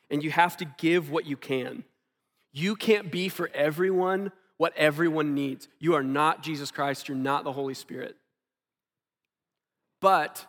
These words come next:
that doesn't mean we don't do anything. You know what I'm grateful for? My friend Chase doing what he was able. It encouraged me. It let me know that there were people out there, whether I knew them well or not, were praying for me and were there for me.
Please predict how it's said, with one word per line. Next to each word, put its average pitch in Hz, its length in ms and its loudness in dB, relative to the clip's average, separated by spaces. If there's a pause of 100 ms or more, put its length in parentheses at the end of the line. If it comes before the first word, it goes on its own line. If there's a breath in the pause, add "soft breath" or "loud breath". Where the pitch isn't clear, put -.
(460)
that 160 180 -4
doesn't 170 280 2
mean 151 180 2
we 143 100 -4
don't 147 240 -4
do 135 160 -6
anything. 127 460 -6 (1400)
You 147 80 -2
know 156 60 2
what 165 80 2
I'm 185 100 0
grateful 165 380 -4
for? 185 260 -4
My 135 140 -6
friend 175 240 -2
Chase 165 260 -4
doing 151 300 -2
what 143 80 -6
he 139 100 -6
was 131 140 -8
able. 123 340 -10 (760)
It 131 60 -6
encouraged 135 440 -6
me. 139 200 -10 (1160)
It - 80 -10
let 143 160 -4
me 151 80 0
know 151 140 2
that 147 100 -2
there 139 120 -4
were 135 100 -4
people 156 320 -4
out 143 240 -4
there, 139 320 -4 (180)
whether 139 180 -6
I 131 40 -4
knew 139 240 -2
them 160 180 0
well 147 220 2
or 135 80 -2
not, 135 280 -6
were 208 80 -16
praying 143 300 -6
for 151 100 -12
me 143 120 -4
and 131 80 -6
were 127 100 -10
there 135 200 -6
for 135 220 -14
me. 135 240 -12